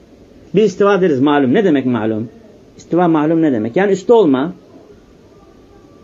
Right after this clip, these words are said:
Manasını dolduruyoruz. Tamam mı? Yani mufavvida gemi-,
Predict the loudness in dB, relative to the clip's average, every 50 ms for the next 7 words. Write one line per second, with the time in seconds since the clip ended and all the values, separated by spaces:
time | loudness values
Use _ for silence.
0 | -20 -20 -20 -20 -20 -20 -20 -18 -8 -4 0 0 2 2 2 2 0 0 -2 -4
1 | -2 2 2 2 2 2 2 2 4 4 4 2 0 -2 -8 -14 -20 -20 -20 -20
2 | -20 -20 -20 -20 -20 -14 -6 -4 -2 0 0 0 -2 -4 -6 -10 -16 -16 -8 -2
3 | 0 0 2 0 0 0 0 0 2 2 2 2 2 2 0 -2 -4